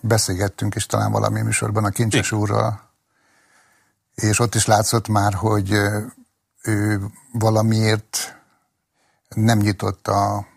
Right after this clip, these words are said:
Speaker 1: kompromisszumokra, meg a megbeszélésre, hanem van neki egy eltökélt véleménye, anélkül, hogy, ö, bármit akkor tudtunk volna még erről az egész cirkuszról, ami utána következett.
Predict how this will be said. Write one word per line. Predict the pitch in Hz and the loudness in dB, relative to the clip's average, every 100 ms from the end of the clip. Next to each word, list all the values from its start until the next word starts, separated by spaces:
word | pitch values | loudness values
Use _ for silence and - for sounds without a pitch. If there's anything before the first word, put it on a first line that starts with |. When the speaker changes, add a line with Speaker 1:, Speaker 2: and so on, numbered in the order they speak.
| _ | _
Speaker 1:
kompromisszumokra, | - 113 104 104 104 - 104 101 104 | 0 0 2 0 0 -2 -2 0 -2
meg | 101 104 | 0 -2
a | 101 104 101 101 92 | -2 -2 -2 -6 -8
megbeszélésre, | 110 110 95 98 - 101 101 101 - 110 98 | -2 0 2 0 0 0 0 -2 -2 -2 -2
hanem | 95 104 101 | -2 -2 -2
van | 98 98 | 0 -2
neki | 98 - | -2 -4
egy | 107 104 | -2 -2
eltökélt | 101 - - 101 90 | -2 -4 -8 -8 -4
véleménye, | 113 117 117 120 120 123 110 _ _ _ _ _ _ _ _ | 0 0 0 0 2 0 -4 _ _ _ _ _ _ _ _
anélkül, | - 113 110 110 95 117 110 | 0 2 4 2 2 0 0
hogy, | 101 107 101 107 | 0 0 -2 0
ö, | 104 107 | 0 2
bármit | 104 101 104 95 | 2 2 0 -2
akkor | 104 113 104 | -2 -2 0
tudtunk | 101 - 101 | -2 -2 -2
volna | 98 98 | -2 -2
még | 98 95 98 | 0 -2 -2
erről | 101 101 | -2 -2
az | 95 | -2
egész | 95 92 101 95 - - - - _ _ - | -4 -2 -2 -2 -2 -6 -14 -20 _ _ -4
cirkuszról, | 107 98 110 - 104 101 | -2 -2 -4 -4 -2 -2
ami | 104 104 | -2 -4
utána | 104 104 101 101 | -4 -2 -2 -2
következett. | 107 104 - 113 123 131 | -2 -2 -2 -2 0 -2